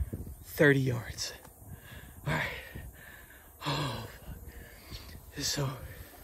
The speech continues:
quick recap. Like fifteen minutes ago,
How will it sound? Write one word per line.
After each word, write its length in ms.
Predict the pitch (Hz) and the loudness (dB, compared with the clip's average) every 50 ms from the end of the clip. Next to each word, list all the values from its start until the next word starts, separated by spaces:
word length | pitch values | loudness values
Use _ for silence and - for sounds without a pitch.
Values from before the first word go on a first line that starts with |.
| - - - - - - - - - - - - - | -16 -16 -16 -16 -16 -16 -16 -14 -12 -12 -10 -8 -4
quick 140 | - 160 156 | -4 -2 -2
recap. 520 | - - 80 151 139 - - - - - - - - - - - - - - - - - - - - - - - - - - - - - - - - - - - - - - - - - - - - - - - - - - - - - - - - - - - - - - - - - - - - - - - - - - - - - - - | 0 2 2 2 2 0 -2 -2 -2 -4 -6 -8 -10 -10 -10 -10 -14 -14 -14 -18 -18 -18 -16 -12 -10 -10 -8 -8 -10 -12 -12 -16 -18 -14 -10 -10 -8 -8 -8 -10 -12 -14 -16 -18 -18 -20 -18 -18 -18 -20 -20 -20 -20 -20 -20 -20 -12 -8 -6 -6 -6 -8 -12 -12 -12 -14 -14 -16 -20 -20 -18 -16 -14 -10 -8 -6 -6 -6 -8 -10 -10 -10 -4 -2
Like 140 | - - - - - - - - - - - - - - - - - | -2 -2 -4 -6 -10 -12 -16 -16 -16 -16 -16 -16 -16 -16 -16 -10 -4
fifteen 340 | - 165 - - 156 147 139 | -4 -2 0 2 4 6 6
minutes 240 | 135 131 120 - - | 6 4 2 0 -2
ago, 140 | - - | -4 -4